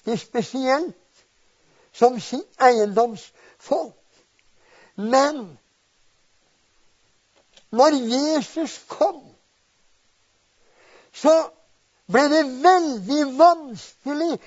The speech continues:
til og med for de som var lovlærere, de som fulgte loven, de som på, skulle påse at, eh, de fulgte Guds bud. De fikk et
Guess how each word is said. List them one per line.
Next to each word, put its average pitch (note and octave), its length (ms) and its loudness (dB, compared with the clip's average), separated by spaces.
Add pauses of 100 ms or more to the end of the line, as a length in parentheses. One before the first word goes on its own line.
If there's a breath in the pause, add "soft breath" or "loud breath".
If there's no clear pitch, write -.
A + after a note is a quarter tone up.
(260 loud breath)
til D4 360 0
og E4 160 6
med C#4 320 -2
for C4+ 220 -2
de C#4+ 320 -6 (240 soft breath)
som C#4 260 2
var D4 140 4
lovlærere, C#4+ 1500 2 (300 soft breath)
de D4 120 -2 (140)
som D#4 320 -4
fulgte D4+ 600 -4
loven, D4+ 640 2 (340 loud breath)
de C#4 200 0
som D4 280 -4
på, D#4+ 540 0 (260 soft breath)
skulle D4+ 380 -2
påse D#4+ 720 2 (460 loud breath)
at, C#4+ 340 4
eh, C#4+ 380 2
de C#4+ 140 0 (180)
fulgte D#4+ 800 0 (240)
Guds C4+ 420 -4 (140)
bud. D4 340 -4 (760 soft breath)
De B3 220 0
fikk D4 340 -2
et C#4 160 -2